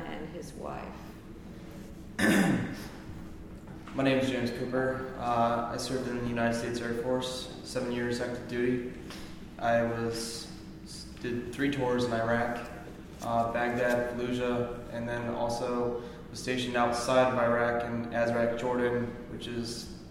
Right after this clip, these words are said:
Speaker 2: west border, and then did convoys into, uh, the Iraq territories. Um, I'll be reading more. The passengers, who had left Rome by night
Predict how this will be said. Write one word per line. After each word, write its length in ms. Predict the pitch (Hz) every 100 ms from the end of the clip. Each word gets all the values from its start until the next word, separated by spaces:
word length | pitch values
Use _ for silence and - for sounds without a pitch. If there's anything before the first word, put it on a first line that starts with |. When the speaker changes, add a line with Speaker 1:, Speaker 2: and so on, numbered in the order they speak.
| -
Speaker 2:
west 260 | 117 120 120 120 117
border, 260 | 117 120
and 160 | 117 117
then 180 | 120 120 - - - - -
did 280 | 123 120 120 -
convoys 720 | 117 120 117 117 117 113 -
into, 460 | 120 117 120 117 117 110 - - -
uh, 300 | 110 113 113 117 - - -
the 80 |
Iraq 520 | 117 117 117 113 113 - - -
territories. 640 | 113 107 110 107 107 - - - - - - - - -
Um, 240 | - - - - - - - - - - - - - - - - - -
I'll 140 | 110 110
be 80 | 110 107 - 107
reading 220 | 110 113
more. 260 | 120 120 - - - - - - - - - - - - - - - - - - - - - - - - - - - -
The 60 |
passengers, 800 | - 151 156 156 127 117 113 - - - - -
who 60 | 131
had 140 | 127
left 280 | 131 - 131
Rome 260 | 123 123 123
by 160 | 120
night 280 | 123 120